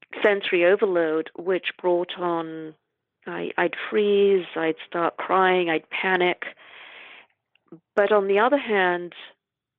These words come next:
so what happens with sensory overload is details from outside, um, have the same impact, and you don't,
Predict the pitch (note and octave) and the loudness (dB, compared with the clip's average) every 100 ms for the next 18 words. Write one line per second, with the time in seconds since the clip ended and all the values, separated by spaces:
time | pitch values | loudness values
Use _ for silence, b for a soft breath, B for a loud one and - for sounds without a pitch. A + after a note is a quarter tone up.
0 | _ - F#3+ F#3 G3 C4 B3+ B3 A#3+ A#3 | _ -2 -2 -2 0 0 0 -4 -4 -6
1 | G3+ F3+ - F#3+ F3+ - F3 G#3 G3+ F#3 | -6 -10 -6 -6 -6 -6 0 0 2 0
2 | D#3 D#3 F3+ D#3+ D3 G3 - A#3 F3+ E3+ | -2 -4 -6 -6 -8 -8 -6 -2 -2 -2
3 | - E3+ E3 D#3+ - G#3 G3+ F3+ D#3+ D#3+ | -6 -4 -4 -6 -8 -2 0 2 2 0
4 | - B B B B B B _ - - | -4 B B B B B B _ -20 -16
5 | E3+ E3+ E3 D#3 - _ - G3 G3 F3 | -12 -12 -12 -14 -18 _ -4 -2 -4 -6
6 | - G3 F#3 F3+ - F3+ F#3+ - D#3+ - | -6 -2 0 -2 -2 -2 -2 -6 -4 -4
7 | - - - _ - F3+ F3 E3+ F3 F#3 | -8 -16 -18 _ -8 -6 -6 -6 -4 2
8 | F#3+ G3 G3 | 4 4 0